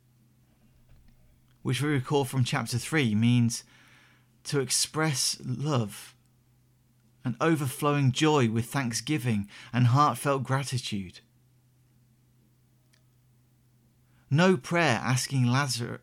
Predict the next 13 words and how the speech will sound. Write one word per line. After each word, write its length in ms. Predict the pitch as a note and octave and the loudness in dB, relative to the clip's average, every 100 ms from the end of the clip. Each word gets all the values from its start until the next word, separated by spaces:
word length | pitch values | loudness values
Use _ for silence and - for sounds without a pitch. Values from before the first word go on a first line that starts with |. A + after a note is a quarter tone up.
| - | -8
asking 400 | B2 C3 C3 B2 | -6 -4 0 2
God 220 | C3+ B2+ | 2 -2
to 80 | - | -2
bring 160 | - A2+ | -4 -2
Lazarus 480 | A2 A#2 A2+ A2 - | 0 -2 -4 -8 -6
back. 480 | A2 G2 - - _ _ _ _ _ _ _ _ _ _ _ _ _ _ _ _ _ _ _ _ _ _ _ _ - | -8 -8 -10 -20 _ _ _ _ _ _ _ _ _ _ _ _ _ _ _ _ _ _ _ _ _ _ _ _ 2
No, 260 | B2 G2 F2+ _ _ _ _ _ _ _ _ _ - | 2 2 -6 _ _ _ _ _ _ _ _ _ -8
simply 600 | - F3+ E3+ D#3+ E3 C#3+ | -2 0 0 0 -2 0
a 100 | C3 | 0
sweet-smelling 960 | - C#3+ E3+ D3 - - D3+ D#3 D3+ | 0 0 -2 0 -2 0 0 0 0
prayer 380 | C3 C#3+ C#3+ C#3 | -4 -2 0 0
of 100 | B2+ | -2
thanksgiving 840 | - C#3 A#2+ - D#3 D3+ G#2+ F2+ | -2 -4 -4 -4 -4 -2 -4 -8